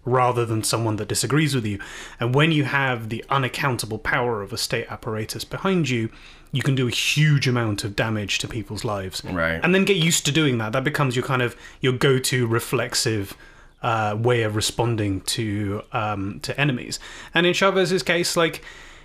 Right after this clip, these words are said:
Speaker 1: it was absolutely the case that the C I A and various other agencies were trying to, at best, undermine him, possibly more than that. But because of that, he saw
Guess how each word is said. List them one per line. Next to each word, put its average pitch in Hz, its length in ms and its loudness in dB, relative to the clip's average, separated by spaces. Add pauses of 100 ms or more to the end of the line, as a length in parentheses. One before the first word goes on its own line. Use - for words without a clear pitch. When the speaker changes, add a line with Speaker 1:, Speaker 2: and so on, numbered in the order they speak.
(320)
Speaker 1:
it 170 80 4
was 151 120 4
absolutely 147 520 2
the 143 80 2
case 180 260 2
that 107 160 -8
the 127 100 0
C 127 220 0
I 107 100 0
A 113 200 2
and 123 120 2
various 113 460 0
other 113 180 -2
agencies 107 520 -2
were 117 80 -6
trying 107 260 -2
to, 110 240 -4
at 113 180 -4
best, 127 320 0
undermine 104 440 -2
him, 127 180 0
possibly 113 540 -4
more 185 200 4
than 117 180 -2
that. 95 200 -8 (500)
But 131 140 0
because 180 300 2
of 180 100 2
that, 117 220 -2
he 135 80 -4
saw 143 260 0